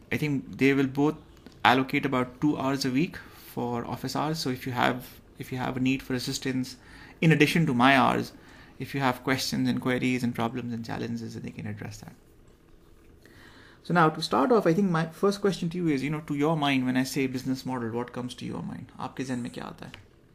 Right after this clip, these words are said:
When we use the word business model, what does that mean? Uh, what kind of an image or impression does that create for you? Very good. Very good. Um,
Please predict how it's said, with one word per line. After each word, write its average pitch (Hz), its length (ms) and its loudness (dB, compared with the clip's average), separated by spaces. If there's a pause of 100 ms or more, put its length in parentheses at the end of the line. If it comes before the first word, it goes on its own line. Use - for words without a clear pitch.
(1300)
When 127 140 -10
we 139 80 -8
use 147 260 -2
the 143 80 2
word 135 240 0
business 123 320 -4
model, 120 320 0 (480)
what 123 220 -4
does 135 180 -4
that 127 240 -6
mean? 107 480 0 (520)
Uh, - 60 -10
what 127 180 -6
kind 135 200 -2
of 135 120 -8
an 127 180 -6
image 139 320 -2
or 120 120 -6
impression 120 500 -6
does 113 140 -4
that 120 260 -6
create 117 360 -6 (200)
for - 240 -10
you? - 160 -8 (1300)
Very 107 200 -4
good. 147 240 -8 (680)
Very 117 200 -4
good. 156 240 -8 (720)
Um, 113 720 -6